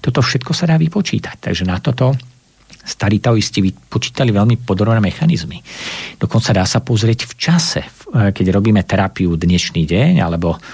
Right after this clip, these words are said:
budeme to robiť o týždeň neskôr, tak budeme úplne inak postupovať. Takže, e,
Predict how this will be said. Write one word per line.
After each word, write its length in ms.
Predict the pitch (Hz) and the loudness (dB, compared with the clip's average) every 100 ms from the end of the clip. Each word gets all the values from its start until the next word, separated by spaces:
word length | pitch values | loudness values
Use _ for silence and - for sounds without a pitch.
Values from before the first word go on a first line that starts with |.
| - | -4
budeme 240 | 101 95 | 0 0
to 80 | - | 0
robiť 260 | 95 90 - - - - | 0 0 -2 -6 -8 -6
o 80 | 101 | -4
týždeň 440 | - 104 101 92 98 | 0 0 2 2 0
neskôr, 360 | - - 107 | -2 0 0
tak 240 | - 90 104 | 0 -2 2
budeme 240 | 120 127 131 | 2 2 0
úplne 400 | 123 170 165 170 | -2 2 4 4
inak 480 | 170 165 165 - - - | 4 2 -2 -12 -16 -8
postupovať. 640 | - - - - - - - - - - - - - | -6 -4 -4 -4 -8 -12 -16 -16 -12 -10 -12 -14 -8
Takže, 280 | 113 110 | -2 2
e, 40 | 123 | 2